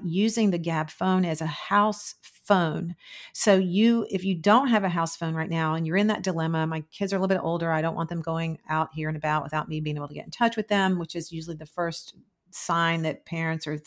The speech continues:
seeing, "Okay, I need to be able to get in touch with my kids."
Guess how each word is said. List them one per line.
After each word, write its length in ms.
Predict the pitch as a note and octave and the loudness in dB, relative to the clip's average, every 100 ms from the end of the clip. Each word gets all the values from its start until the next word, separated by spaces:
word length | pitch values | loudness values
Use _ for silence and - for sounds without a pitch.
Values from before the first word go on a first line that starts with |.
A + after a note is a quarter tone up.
| - | -8
seeing, 280 | D#3+ D#3 D3 | -6 -4 -6
"Okay, 220 | D3+ D#3 | -6 -4
I 120 | D3+ | -4
need 260 | D3+ D3+ D3+ | -4 -6 -6
to 140 | - - | -10 -8
be 80 | D#3 | -8
able 100 | D3 | -6
to 80 | D#3 | -6
get 160 | - | -8
in 60 | - | -6
touch 200 | - F3+ | -6 -6
with 100 | E3+ | -6
my 100 | D#3+ | -8
kids." 360 | D#3 A#3 G3 | -2 2 2